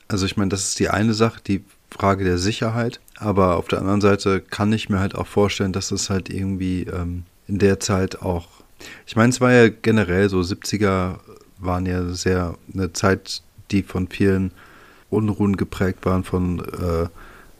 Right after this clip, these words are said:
re-, ja, von einem gewissen Rebellentu-, von einem gewissen Rebellentum, ähm, getrieben war. Und also ich hab das Gefühl, dass, ähm, solche Subkulturen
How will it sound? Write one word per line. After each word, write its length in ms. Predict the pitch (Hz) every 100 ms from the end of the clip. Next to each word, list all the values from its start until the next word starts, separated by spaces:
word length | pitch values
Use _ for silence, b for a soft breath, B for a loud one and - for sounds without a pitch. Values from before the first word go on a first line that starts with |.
| _ _ -
re-, 320 | - - - - - - -
ja, 320 | 104 95 85 85
von 140 | - 101
einem 100 | 90
gewissen 340 | 90 104 -
Rebellentu-, 800 | 95 95 98 101 110 107 - - -
von 440 | _ - - - 98
einem 120 | 95
gewissen 280 | 95 104 -
Rebellentum, 800 | 92 87 98 113 - 101 101 98
ähm, 240 | 95 92 95
getrieben 520 | 92 - 104 101 92
war. 260 | 92 92 92 B B B B -
Und 420 | 98 87 - - _ - _ _
also 160 | - 110
ich 120 | 104
hab 80 | 120
das 180 | - 104
Gefühl, 320 | 113 - 113
dass, 320 | 101 101 - -
ähm, 380 | 113 101 95 92 - -
solche 560 | - 107 107 107 98 - b b b b
Subkulturen 1200 | - - 113 - 117 104 - 110 107 107 104